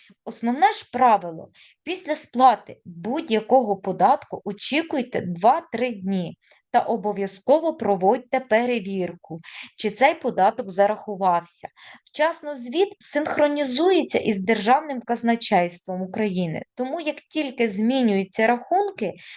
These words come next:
та сплата податку, одразу в системі можна знайти актуальний рахунок для сплати будь-якого податку. Перевірка прийняття звітності.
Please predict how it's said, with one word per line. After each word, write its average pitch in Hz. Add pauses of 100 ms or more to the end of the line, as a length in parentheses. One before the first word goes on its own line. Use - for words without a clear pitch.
(140)
та 277
сплата 240
податку, 196
одразу 262
в -
системі 240
можна 208
знайти 190 (100)
актуальний 262
рахунок 240
для 170
сплати 233
будь-якого 190
податку. 156 (540)
Перевірка 269
прийняття 247
звітності. 180